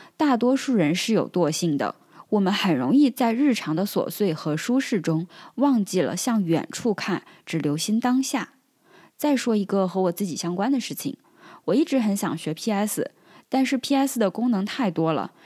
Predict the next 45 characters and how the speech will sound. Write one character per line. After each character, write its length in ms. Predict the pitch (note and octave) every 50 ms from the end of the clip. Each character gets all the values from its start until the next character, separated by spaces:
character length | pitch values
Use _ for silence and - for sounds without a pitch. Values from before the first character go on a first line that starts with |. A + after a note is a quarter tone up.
| - -
所 180 | - - B3 C#4
以 80 | C4
看 260 | G#3+ - - D#4 E4 D4
了 80 | A#3+
几 160 | G#3 - C#3
次 160 | D3+ - - F#3
课 220 | - - A3 G3
程 300 | F3 - E3 D3 C#3+ D3+
我 100 | C#3 A2+
就 100 | - -
放 220 | D#3 - A3 G#3+
弃 220 | G#3 - - B3+ G3
了。 140 | - - _ _ _ _ _ - - - - -
后 180 | - - C4
来 160 | B3 A3 A3+ A#3+
因 120 | B3 B3+
为 100 | B3 A3
工 240 | G#3+ - B3 C4+ C#4
作， 300 | - D4 B3+ G3+ - - - - -
有 180 | - E3 D3 E3
时 140 | - -
候 140 | E3+ F#3+ G#3+
需 120 | G#3+ - C4+
要 80 | B3+
做 160 | B3+ B3+ C#4+
海 220 | B3+ - - - -
报， 320 | - G#3+ A#3 F#3+ - - _ - - - - -
我 100 | - -
把 160 | C4 A3+ G3
问 180 | A3 C#4 C4+ A#3
题 160 | - - G3+
拆 260 | G3 - - C4 C#4+
解 160 | A#3+ G3+ -
成 320 | - - - D#3+ D#3+ F3 F3+ - - _
如 140 | - G#3 A3+
何 160 | A3+ B3+ C4
抠 300 | C4 - - D#4+ E4 D#4
图 280 | - - D#3+ D#3 - -
和 160 | - - F3
如 180 | F3 F3 F#3+ G3+
何 180 | F#3+ F3 F#3 G#3
合 320 | G3 - - C#3 D3 C4
成 220 | C#4 - G#3+ E3
图 160 | D#3 - - B2
片， 300 | - - D#3+ - -